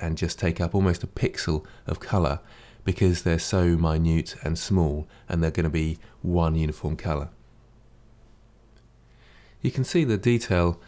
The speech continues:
I'm having to go into with this model because there's some nice aspects and nice details to it. But the more you, detail you go into, the more polygons you have, and also there's quite a lot of individuality in this set, so there's not a lot of repetition,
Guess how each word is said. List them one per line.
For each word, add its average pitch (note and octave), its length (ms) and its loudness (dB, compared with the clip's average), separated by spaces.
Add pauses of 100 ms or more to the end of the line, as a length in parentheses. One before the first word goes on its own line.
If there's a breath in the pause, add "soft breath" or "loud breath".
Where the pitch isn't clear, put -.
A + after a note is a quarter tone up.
(120 loud breath)
I'm F#2+ 120 0
having G2+ 200 4
to E2+ 100 -2
go F#2+ 120 4
into F#2 340 2
with D#2+ 120 0
this - 200 -4
model E2 220 0
because E2 320 -4
there's E2+ 180 -2
some E2 340 -4 (240)
nice F2+ 420 2
aspects - 580 -2
and E2 120 2
nice F2+ 240 2
details E2+ 460 -2
to G2+ 160 0
it. D#2+ 160 0 (420 loud breath)
But - 280 2
the G2+ 100 2
more A2+ 260 6
you, G2+ 220 6
detail F#2+ 400 4
you F2 100 6
go F2 140 4
into, F#2+ 340 2
the E2+ 80 2
more E2 140 2
polygons F#2 580 0
you F2+ 120 0
have, F2 340 0 (380 loud breath)
and A2 320 4
also G2 400 2
there's F2+ 160 0
quite D#3 220 -2
a - 20 -2
lot G#2 180 2
of F2 220 -2
individuality F#2 880 2
in D#2 100 0
this D2+ 140 -2
set, - 300 -4
so - 100 -6
there's E2+ 180 -2
not G#2 300 2
a D#2+ 60 -2
lot E2+ 220 2
of D#2+ 120 -4
repetition, - 640 -4